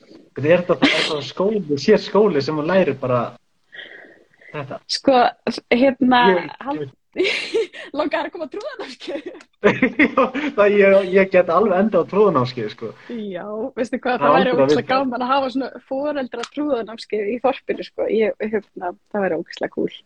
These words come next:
Speaker 2: Það er
Speaker 1: Það er
Speaker 2: eitt,
Speaker 1: allir
Speaker 2: það er
Speaker 1: þetta
Speaker 2: eitthvað
Speaker 1: like sem vilja það.
Speaker 2: Já, einmitt.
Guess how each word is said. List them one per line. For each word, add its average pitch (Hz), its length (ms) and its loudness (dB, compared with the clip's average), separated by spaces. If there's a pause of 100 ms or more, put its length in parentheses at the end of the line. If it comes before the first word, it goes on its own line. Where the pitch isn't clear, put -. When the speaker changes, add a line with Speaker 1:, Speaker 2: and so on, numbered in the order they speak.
(260)
Speaker 2:
Það 190 280 -4
er - 0 -
Speaker 1:
Það - 0 -
er 180 100 2
Speaker 2:
eitt, - 80 0
Speaker 1:
allir - 140 0
Speaker 2:
það - 80 0
er 190 160 4
Speaker 1:
þetta - 0 -
Speaker 2:
eitthvað 151 160 4
Speaker 1:
like 170 300 -2
sem 143 100 0
vilja 135 180 -2
það. 110 160 -4 (440)
Speaker 2:
Já, 233 240 6 (180)
einmitt. 220 420 2